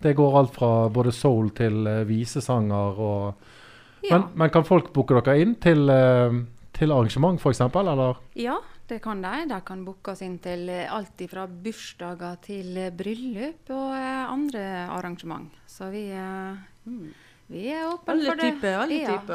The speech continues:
Speaker 3: arrangement, egentlig,
Speaker 2: Ja.
Speaker 3: er vi åpne for.
Speaker 2: Mm.
Speaker 1: Ja, og grunnen for at jeg tok dere inn på det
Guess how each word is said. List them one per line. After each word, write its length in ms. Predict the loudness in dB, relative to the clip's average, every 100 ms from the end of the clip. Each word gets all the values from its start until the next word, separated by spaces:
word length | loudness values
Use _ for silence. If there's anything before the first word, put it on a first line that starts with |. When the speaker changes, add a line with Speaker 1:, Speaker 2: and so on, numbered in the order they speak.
| -6
Speaker 3:
arrangement, 440 | -6 -10 -10 -8
egentlig, 540 | -8 -10 -10 -10 -14 -12
Speaker 2:
Ja. 160 | -10 -10
Speaker 3:
er 140 | -6 -6
vi 120 | -4
åpne 420 | -6 -6 -10 -14
for. 180 | -12 -16 -16 _ _ -16
Speaker 2:
Mm. 160 | -4 0
Speaker 1:
Ja, 140 | 0 2
og 100 | 4
grunnen 200 | 8 8
for 100 | 8
at 40 | 6
jeg 100 | 6
tok 120 | 4
dere 220 | 4 4
inn 160 | 4 6
på 80 | 6
det 120 | 4